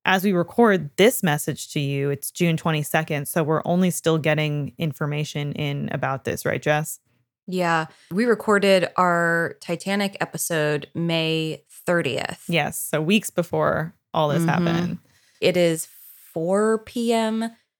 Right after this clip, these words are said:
Speaker 2: Central Time, and we're just now getting information that, yeah, they have found debris next to the Titanic, which they think they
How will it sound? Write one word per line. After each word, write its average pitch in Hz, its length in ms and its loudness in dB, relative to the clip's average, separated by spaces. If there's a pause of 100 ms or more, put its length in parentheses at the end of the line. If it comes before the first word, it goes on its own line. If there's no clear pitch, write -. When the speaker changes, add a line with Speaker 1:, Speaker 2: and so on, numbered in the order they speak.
(120)
Speaker 2:
Central 208 420 0
Time, 190 540 0
and 165 480 2
we're 160 600 -2
just - 320 -2
now 156 240 0
getting 156 340 -2
information 147 680 -2
that, 143 320 0 (400)
yeah, 170 240 4
they 156 200 2
have 147 180 -2
found 151 580 -2
debris 175 760 0
next 170 380 -4
to 170 420 0
the 165 120 -6
Titanic, 165 580 -4
which 160 160 -6
they 160 100 -2
think 156 240 -4
they 156 280 -2